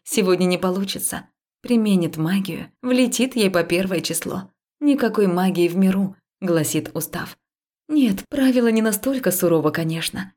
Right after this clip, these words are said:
и когда нет свидетелей, магией пользоваться можно. Но с утра этих свидетелей на улице хоть отбавляй, и пробки – это только твоя забота.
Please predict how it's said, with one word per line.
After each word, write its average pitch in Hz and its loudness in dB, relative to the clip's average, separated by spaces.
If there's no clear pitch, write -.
и 233 -2
когда 185 2
нет 175 0
свидетелей, 170 -2
магией 233 2
пользоваться 165 0
можно. 190 -2
Но 269 2
с 277 -2
утра 247 2
этих 196 0
свидетелей 185 0
на 170 0
улице 170 0
хоть 175 0
отбавляй, 185 -2
и 226 -2
пробки – 202 -2
это 190 -2
только 190 -2
твоя 156 -2
забота. 156 -6